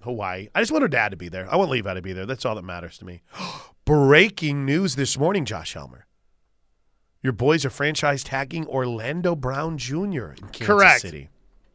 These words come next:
Speaker 1: How about that?
Speaker 2: According to Shefty.
Speaker 1: Now, that kinda gets us to a couple of quick thoughts first from the Combine, and then I'm gonna let Josh in the news. We'll go all over basketball. Um, Nick Bonitto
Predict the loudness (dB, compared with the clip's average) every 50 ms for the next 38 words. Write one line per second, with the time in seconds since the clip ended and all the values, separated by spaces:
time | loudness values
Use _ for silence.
0 | _ _ _ _ _ _ _ -18 -14 -14 -12 -12 -12 -12 -10 -12 -12 -14 -12 -8
1 | -8 -6 -4 -2 0 2 2 0 -2 -2 -2 -2 0 0 -2 -4 -6 -8 -6 -6
2 | -4 -4 -2 0 0 2 2 2 2 0 0 -2 -6 -14 -14 -14 -14 -16 _ _
3 | 2 4 4 4 2 -4 -14 _ _ _ _ _ -16 -16 -10 0 4 4 4 4
4 | 6 2 2 2 2 0 -2 -2 0 0 0 0 -2 -2 0 0 0 0 0 -2
5 | -4 -2 0 0 0 0 -2 -4 -2 -4 -6 -6 _ 0 0 2 2 0 -2 -6
6 | -2 0 0 0 0 -4 -6 -10 -8 -8 -8 -8 -8 -8 -8 -8 -12 -14 -16 -18
7 | -14 -10 -6 -4 -2 0 0 2 2 2 0 0 -2 -2 -2 -2 -2 -2 -6 -8
8 | -12 -10 -8 -8 -6 -4 -4 -6 -6 -6 -8 -8 -4 -4 -2 -2 -2 -2 -4 -4
9 | -6 -6 -8 -10 -12 -12 -14 -16 -18 -20 -20 -20 -20 _ _ _ _ _ _ _
10 | _ _ _ _ _ _ _ _ _ -4 0 0 2 2 0 -2 -4 -8 -16 _
11 | _ _ _ _ _ _ _ _ _ _ _ _ _ _ _ _ _ _ _ _
12 | _ _ _ _ _ _ _ _ _ _ _ _ _ _ _ _ _ _ _ _
13 | _ _ _ _ _ _ _ _ _ _ _ _ _ _ _ _ -2 4 6 6
14 | 6 4 2 0 0 0 2 0 0 2 4 4 6 6 4 4 0 -2 -6